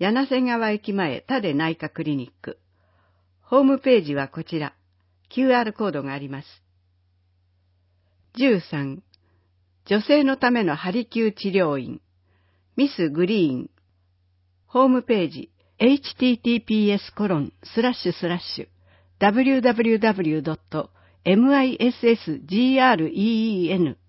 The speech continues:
ドットジェーピー。キューアールコードがあります。十四、アキラ造園。庭木一本から剪定いたします。お庭、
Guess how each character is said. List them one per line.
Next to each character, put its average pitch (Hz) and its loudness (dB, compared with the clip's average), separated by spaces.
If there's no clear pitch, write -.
ド 190 -2
ッ 190 -10
ト 185 2
ジ 170 -2
ェ 185 4
ー 175 -4
ピ 160 -4
ー。 - -20
キ 277 4
ュ 269 8
ー 269 6
ア 254 4
ー - 2
ル 233 0
コ 233 2
ー - 0
ド 156 -4
が 147 -6
あ 147 -8
り 151 -8
ま 147 -6
す。 - -18
十 247 2
四、 165 0
ア 208 0
キ 254 -2
ラ 247 0
造 180 -2
園。 139 -10
庭 262 2
木 269 -2
一 277 -2
本 180 0
か 165 -4
ら 151 -4
剪 175 -2
定 170 0
い 156 -2
た 151 -4
し - -14
ま 127 -10
す。 - -20
お 185 0
庭、 220 0